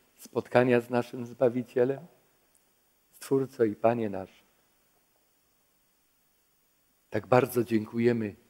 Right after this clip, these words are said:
za Twoje słowo i za to, że możemy mieć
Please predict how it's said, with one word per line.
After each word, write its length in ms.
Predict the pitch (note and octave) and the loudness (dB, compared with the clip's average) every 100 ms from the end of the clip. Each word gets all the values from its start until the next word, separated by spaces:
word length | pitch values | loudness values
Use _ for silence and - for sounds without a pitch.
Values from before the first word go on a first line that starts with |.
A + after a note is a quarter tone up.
| _ _ _ | _ _ _
za 180 | A#2 A#2+ | -4 -4
Twoje 340 | - B2+ A#2 G#2+ | -2 4 4 4
słowo 640 | - A#2+ C3 C#3 D#3+ - _ _ _ _ _ _ _ _ _ | -2 0 2 4 0 -4 _ _ _ _ _ _ _ _ _
i 140 | B2 | -12
za 240 | G#2 C3+ C3+ | 2 4 4
to, 320 | C3+ B2+ A#2+ - _ _ _ _ _ _ _ _ _ | 2 2 2 -10 _ _ _ _ _ _ _ _ _
że 260 | - A#2+ C3 | -12 2 4
możemy 680 | C3 C3 C#3 C3+ C#3 C3 C3 | 4 4 4 4 2 2 2
mieć 400 | C3 B2 - | 0 0 -6